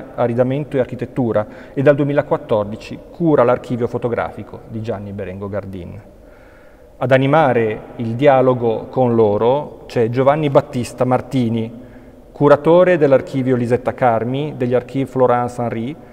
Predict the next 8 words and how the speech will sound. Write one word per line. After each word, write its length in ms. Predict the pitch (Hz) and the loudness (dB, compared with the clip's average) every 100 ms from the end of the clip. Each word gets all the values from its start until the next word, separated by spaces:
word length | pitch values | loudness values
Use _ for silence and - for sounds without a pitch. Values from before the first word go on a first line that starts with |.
| - - - - | -20 -20 -18 -2
e 60 | 143 | 2
dell'archivio 600 | 156 160 156 160 120 113 | 4 2 0 0 0 2
delle 200 | 123 131 | 0 2
opere 280 | 151 143 123 | 2 2 -4
fotografiche 760 | 131 135 120 - - 107 110 | -6 -2 0 -2 -8 -10 -10
di 140 | 127 120 | -10 -12
Cesar 420 | - 117 113 104 | -4 -4 -2 -4
Domela. 460 | 110 92 95 92 | -6 -8 -8 -12